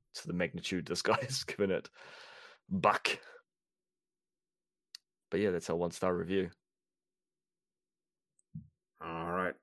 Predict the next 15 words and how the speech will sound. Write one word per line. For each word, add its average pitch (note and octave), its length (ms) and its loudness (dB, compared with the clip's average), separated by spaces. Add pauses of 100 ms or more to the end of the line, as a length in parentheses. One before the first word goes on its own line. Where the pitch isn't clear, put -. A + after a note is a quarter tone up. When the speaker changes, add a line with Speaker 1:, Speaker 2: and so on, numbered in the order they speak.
(140)
Speaker 1:
Yeah. F2 200 -2
Speaker 2:
What F#2+ 180 -4 (280)
about - 260 -2
our D#2+ 380 0 (160)
Speaker 1:
Jump - 200 -6
to G2+ 120 6
our F#2+ 60 6
ten G#2 180 -2
star? A#2+ 340 4 (220)
Speaker 2:
Do F#2+ 80 -2
we F#2+ 80 4
have F2 100 2
a - 40 -8
ten G2 160 0
star? - 340 0